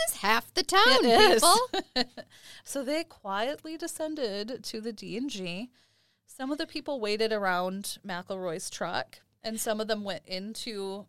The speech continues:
Speaker 2: the D and G and kinda just, like, sat around him,
Speaker 1: Just moseyed on
Speaker 2: waiting
Speaker 1: in.
Speaker 2: for him to finish his drink.
Speaker 1: Uh-huh.
Speaker 2: And it's reported some of the people were saying stuff like, "Your days are numbered, and we've got
Speaker 1: Ooh,
Speaker 2: you now."
Speaker 1: some heckling was
Speaker 2: A little
Speaker 1: happening?
Speaker 2: light heckling.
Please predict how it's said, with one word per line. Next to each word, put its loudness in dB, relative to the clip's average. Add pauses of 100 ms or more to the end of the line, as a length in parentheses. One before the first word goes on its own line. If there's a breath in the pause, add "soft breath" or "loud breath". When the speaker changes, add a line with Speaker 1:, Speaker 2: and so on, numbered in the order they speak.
Speaker 2:
the -4
D -8
and -6
G -10 (100)
and -14
kinda -6
just, -10
like, -12
sat -6
around -6
him, -8 (180)
Speaker 1:
Just -20
moseyed -6
on -4
Speaker 2:
waiting 2
Speaker 1:
in. -4
Speaker 2:
for -2
him -4
to -6
finish -6
his -8
drink. -10
Speaker 1:
Uh-huh. -8 (220 loud breath)
Speaker 2:
And 0
it's -4
reported -2
some -4
of -6
the -4
people -4
were 0
saying -6
stuff -8
like, -10
"Your -10
days -6
are -6
numbered, -4
and -6 (280 soft breath)
we've -4
got 8
Speaker 1:
Ooh, 0
Speaker 2:
you -2
now." 4
Speaker 1:
some 4
heckling 2 (220)
was 2
Speaker 2:
A -2 (180)
little 6
Speaker 1:
happening? 2 (240)
Speaker 2:
light 0
heckling. -4